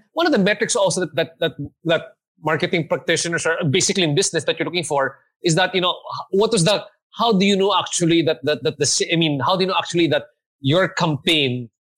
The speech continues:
for you guys is actually working? I mean, um,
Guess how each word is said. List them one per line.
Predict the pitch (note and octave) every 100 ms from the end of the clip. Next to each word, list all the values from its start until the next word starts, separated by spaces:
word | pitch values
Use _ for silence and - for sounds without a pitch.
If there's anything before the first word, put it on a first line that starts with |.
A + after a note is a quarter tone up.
| -
for | F#3
you | F3 G3
guys | D#3+ D3 C3+ - - _ C3+ C3+
is | D#3
actually | - - - D#3
working? | C#3+ D#3+ E3
I | D#3
mean, | F3 D3 - _ _ - D#3+
um, | C#3 A2